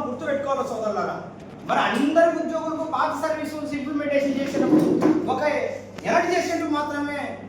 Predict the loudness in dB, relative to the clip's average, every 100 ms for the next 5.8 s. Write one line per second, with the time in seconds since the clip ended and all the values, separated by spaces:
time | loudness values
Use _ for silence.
0 | -4 -2 0 0 0 -2 -2 0 0 0
1 | -4 -4 -4 -6 -6 -8 -6 -4 0 0
2 | 0 -2 -6 -6 -6 -8 -6 -8 -8 -8
3 | -8 -8 -10 -14 -8 -2 0 0 -2 -4
4 | -6 -10 -8 -2 -2 0 -2 0 0 0
5 | -4 -6 -6 -6 -6 -4 -4 -4